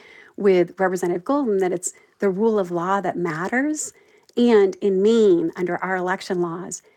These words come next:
the only recourse for the voters seeking to challenge Mister Trump's qualifications was to bring that challenge to the Secretary of State, to me,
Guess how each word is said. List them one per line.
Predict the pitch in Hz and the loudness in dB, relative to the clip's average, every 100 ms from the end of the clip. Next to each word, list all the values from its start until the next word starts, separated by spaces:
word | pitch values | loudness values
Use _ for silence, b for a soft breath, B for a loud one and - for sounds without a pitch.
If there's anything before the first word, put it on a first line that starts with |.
| b b | b b
the | 226 226 - | -6 -4 -2
only | 247 277 285 247 | 2 4 2 2
recourse | 190 196 - - - 190 - - _ _ _ _ | 2 0 0 -8 -8 -10 -14 -14 _ _ _ _
for | _ - 214 208 | _ -2 2 2
the | 208 | 2
voters | 185 180 180 175 | 2 4 4 2
seeking | - 196 208 208 | 0 -2 0 -2
to | 233 | -4
challenge | - 196 185 185 180 _ | -6 -2 -2 -2 -6 _
Mister | - 180 - | -8 -8 -8
Trump's | - 196 185 | -6 -4 -4
qualifications | - 175 185 190 277 277 - 180 175 175 - b b b | -6 -8 -8 -8 -6 -4 -2 -2 -2 -6 -12 b b b
was | - 180 175 175 | -6 0 0 0
to | - | -6
bring | 175 - 208 214 | -10 -2 2 4
that | 208 185 | 2 -2
challenge | - 185 180 175 - | -6 -4 -2 -2 -6
to | - 240 | -6 -4
the | 226 | -4
Secretary | - 175 175 170 151 | -4 -4 -6 -6 -8
of | |
State, | 165 143 143 - | -8 -10 -10 -14
to | - 226 | -6 -2
me, | 208 165 165 | 2 2 0